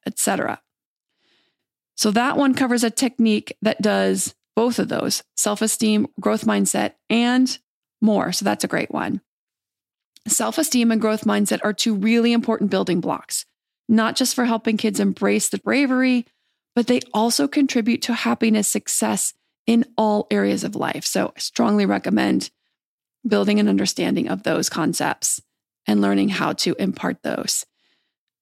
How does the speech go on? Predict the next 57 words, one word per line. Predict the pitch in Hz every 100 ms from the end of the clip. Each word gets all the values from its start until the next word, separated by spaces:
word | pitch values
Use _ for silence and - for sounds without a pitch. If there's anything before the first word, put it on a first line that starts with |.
| _
So | - 262
now | 277
I'm | 359
gonna | 415 349
share | - 262
what | 240 226
happened | 220 214 220
in | 226
our | 220
house | 208 196
this | - 190
week | 208 202 -
as | 208 214
an |
example | 247 214 202 208 -
of | 208 190
how | - 214
to | 214 -
encourage | 214 208 202 196 - -
older | 202 196 196
kids. | - 190 143 - - - _ _ _ _ _ _ -
Then | 220 254
I'm | 302
gonna | 294
talk | 262 254 240
about | 226 220 220 - _ _ _ _
pushing | - 277 294
kids | 262 269 233
a |
little | 220 220 214
harder, | - 196 202 240 302 311 _ _ _
using | 214 233 247
some | 220 240
tough | 233 220 208 202
love. | 175 143 190
I'm |
gonna | 208
talk | 190 208 214
about | 214 208
when | 208
I | 196
did | 180
it | -
well | 202 220 254 359 359 - _ _ _
and | 214 214
when | 214
I | 214
didn't | 190 247 254 254
do | - 185
it | -
so | - 175
well, | 156 -
because | 208 214 202
it |
really | 202 220 277 311
illustrates | 214 202 214 240 233 -
the | 202